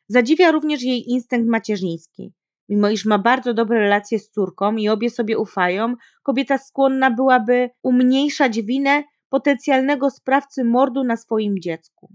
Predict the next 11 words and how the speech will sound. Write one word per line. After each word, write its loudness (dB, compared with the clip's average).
Kontrowersje 4
wzbudza 0
również 0
miejsce, 0
które 0
para 2
wybrała 2
na -2
swoją -2
podróż -6
poślubną. -10